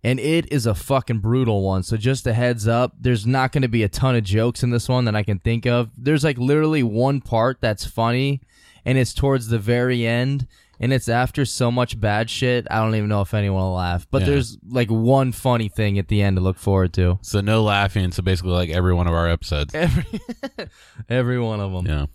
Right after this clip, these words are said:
Speaker 1: Yeah, so there's some brutal shit in here, just a heads up. Um, but we do have a fun note here to get us started with. Since I don't know much about Las Cruces, I do, uh, have a few facts that I learned while looking it up.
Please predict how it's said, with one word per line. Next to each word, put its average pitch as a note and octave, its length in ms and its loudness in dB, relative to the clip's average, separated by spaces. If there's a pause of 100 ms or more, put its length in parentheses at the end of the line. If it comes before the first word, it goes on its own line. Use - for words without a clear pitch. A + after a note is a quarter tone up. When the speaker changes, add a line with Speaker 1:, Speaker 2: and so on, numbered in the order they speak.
(160)
Speaker 1:
Yeah, C3 200 2
so C3 220 -2
there's E3 240 0
some D#3 320 0
brutal D#3+ 280 2
shit E3+ 260 -2
in C3+ 40 -4
here, A2 140 0
just A#2 240 -4
a B2 80 2
heads A#2 240 -2
up. C3 240 -2 (120)
Um, A2+ 220 0
but C#3+ 140 2
we D#3 100 2
do A3 160 0
have F#3 260 2
a A#2+ 160 0
fun D3+ 480 -2
note C3 300 0
here A2+ 240 0
to A#2 60 -2
get A#2 180 -2
us G#2+ 80 0
started A#2 340 0
with. G#2 240 -2
Since C#3+ 280 -4
I C3+ 60 2
don't D#3 200 0
know C#3 140 2
much A#2+ 320 0
about A#2 320 0
Las A2 260 0
Cruces, C3 720 0 (340)
I A2+ 140 0
do, C#3+ 460 4
uh, A2+ 180 2
have A#2+ 160 0
a A2+ 60 0
few C#3 240 -2
facts C#3+ 460 -2
that A#2 140 0
I G#2 60 0
learned A2 420 2
while G#2 160 2
looking A2 240 0
it G2+ 120 0
up. A#2 320 -2